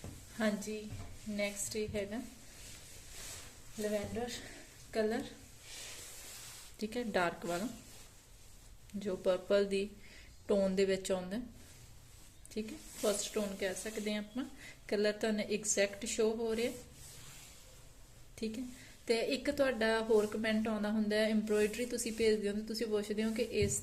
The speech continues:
ਤੇ ਚੰਗੀ ਲੱਗੇਗੀ ਜਾਂ ਇਸ ਸਟੱਫ ਤੇ ਚੰਗੀ ਲੱਗੇਗੀ। ਅਗਰ ਕੋਈ ਵੀ ਡਿਜ਼ਾਈਨ ਤੁਹਾਨੂੰ ਪਸੰਦ ਆਉਂਦਾ ਜੀ, ਤੁਸੀਂ ਉਹਨੂੰ ਸਿਲੈਕਟ ਕਰ ਸਕਦੇ ਹੋ।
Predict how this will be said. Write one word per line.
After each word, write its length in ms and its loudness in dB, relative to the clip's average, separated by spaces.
ਤੇ 180 6
ਚੰਗੀ 360 0
ਲੱਗੇਗੀ 540 2
ਜਾਂ 180 0
ਇਸ 100 0
ਸਟੱਫ 300 0
ਤੇ 80 4
ਚੰਗੀ 280 2
ਲੱਗੇਗੀ। 340 4
ਅਗਰ 140 4
ਕੋਈ 240 6
ਵੀ 100 2
ਡਿਜ਼ਾਈਨ 400 2
ਤੁਹਾਨੂੰ 240 0
ਪਸੰਦ 420 0
ਆਉਂਦਾ 280 2
ਜੀ, 140 0
ਤੁਸੀਂ 260 0
ਉਹਨੂੰ 140 2
ਸਿਲੈਕਟ 360 2
ਕਰ 220 2
ਸਕਦੇ 440 0
ਹੋ। 60 0